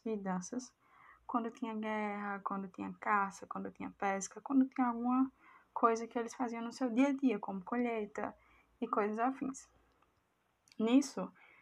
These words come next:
Pero Vaz, ele escreveu sobre essas danças, é, falando sobre isso pra corte, né? Porque a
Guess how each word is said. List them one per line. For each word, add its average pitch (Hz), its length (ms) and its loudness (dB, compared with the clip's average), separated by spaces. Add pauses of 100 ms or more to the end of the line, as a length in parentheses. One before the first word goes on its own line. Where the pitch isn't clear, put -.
(300)
Pero 233 280 6
Vaz, 208 520 4
ele 202 400 -4
escreveu 208 560 -6
sobre 196 300 -8
essas 202 280 -10
danças, 190 540 -6 (1600)
é, 208 280 2
falando 254 420 2
sobre 240 320 -4
isso 220 140 -10
pra 277 240 0
corte, 226 420 0
né? 220 160 -2
Porque - 220 -6
a 247 140 2